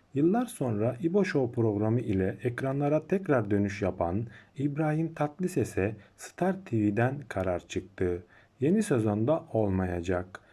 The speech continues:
İbo Show'un neden yayından kaldırıldığı ise herkesi hayrete düşürdü. İbrahim Tatlıses yaşadığı silahlı saldırı sonucu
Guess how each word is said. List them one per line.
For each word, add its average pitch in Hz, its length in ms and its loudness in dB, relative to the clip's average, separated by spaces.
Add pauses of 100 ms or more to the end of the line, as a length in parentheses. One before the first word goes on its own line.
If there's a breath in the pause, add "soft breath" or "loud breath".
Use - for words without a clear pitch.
(160 soft breath)
İbo 196 240 2
Show'un 131 480 2
neden 160 320 2
yayından 107 540 2
kaldırıldığı 98 720 0
ise 113 420 0 (200 loud breath)
herkesi 180 500 2
hayrete 95 540 0
düşürdü. 87 640 -2 (320 loud breath)
İbrahim 180 520 2
Tatlıses 175 680 -2 (220 soft breath)
yaşadığı 151 480 2
silahlı 160 500 0
saldırı 98 440 -2
sonucu 92 580 -2